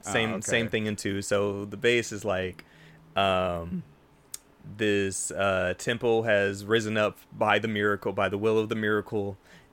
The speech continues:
Speaker 2: and for it to descend back down, 'cause there's, there's the heart of the ruler or whatever they're called, like, this is floating above it. Um,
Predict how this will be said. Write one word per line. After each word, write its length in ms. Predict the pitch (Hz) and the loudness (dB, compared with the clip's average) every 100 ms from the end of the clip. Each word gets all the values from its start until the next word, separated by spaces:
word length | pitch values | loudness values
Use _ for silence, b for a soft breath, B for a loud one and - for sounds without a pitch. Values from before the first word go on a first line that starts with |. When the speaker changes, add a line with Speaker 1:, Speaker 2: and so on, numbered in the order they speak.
| - | -2
Speaker 2:
and 420 | 101 95 92 95 | 2 2 -2 -6
for 280 | - 110 107 | -6 0 2
it 100 | 98 | 2
to 180 | - 98 | -2 -4
descend 420 | 98 95 110 110 | -4 -4 -2 0
back 220 | 104 101 - | 2 0 2
down, 460 | 104 101 98 98 | 0 2 -2 -4
'cause 220 | - 95 | -6 -6
there's, 360 | 98 95 92 - - B B | -4 -4 -6 -10 -20 B B
there's 240 | 98 98 92 - - - - | -6 -4 -6 -16 -20 -20 -4
the 140 | 110 104 | 0 0
heart 260 | - 120 | 4 4
of 160 | 254 151 | 2 -2
the 100 | 107 | -4
ruler 420 | 101 107 107 101 | -2 -2 0 0
or 140 | 98 104 | 2 4
whatever 360 | 117 117 107 | 6 6 6
they're 160 | 101 98 | 2 2
called, 360 | 110 98 98 | 2 2 4
like, 200 | 95 95 | 0 -2
this 220 | 98 101 107 | -2 -2 -4
is 120 | - - | -14 0
floating 320 | 135 123 117 | 4 4 4
above 280 | 113 107 95 | 0 2 0
it. 140 | 92 - _ _ B B B B B - | -2 -10 _ _ B B B B B -2
Um, 600 | 101 98 92 92 90 95 | 2 2 2 0 -4 -6